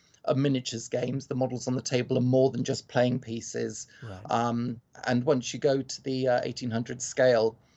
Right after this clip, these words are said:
Speaker 1: you can start seeing the differences, not just between different classes, but between individual ships from cruisers upwards. So you don't just get, um, say, uh, a Leander class.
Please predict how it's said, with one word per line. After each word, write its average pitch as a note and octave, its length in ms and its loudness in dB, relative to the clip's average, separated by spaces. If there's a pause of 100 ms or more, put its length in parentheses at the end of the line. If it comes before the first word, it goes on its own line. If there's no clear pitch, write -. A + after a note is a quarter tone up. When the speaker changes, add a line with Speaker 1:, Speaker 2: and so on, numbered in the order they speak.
(180)
Speaker 1:
you B2+ 140 -2
can C3 160 -2
start C3+ 420 2
seeing C3 600 -4 (140)
the C3 240 0
differences, B2+ 540 -2
not D3 160 -2
just - 200 -10
between B2+ 260 -2
different B2 340 -6
classes, A#2+ 540 2
but - 300 0
between C3 580 -2
individual C3 520 -2
ships - 440 -2
from B2 300 0
cruisers A#2+ 480 -2
upwards. - 680 -2 (420)
So - 140 -2
you C3+ 120 2
don't C#3 220 2
just - 280 -10
get, - 420 -6 (140)
um, B2+ 480 -4 (160)
say, B2+ 340 -4
uh, B2+ 260 -2
a - 60 -6
Leander B2+ 460 -2
class. G#2+ 580 -6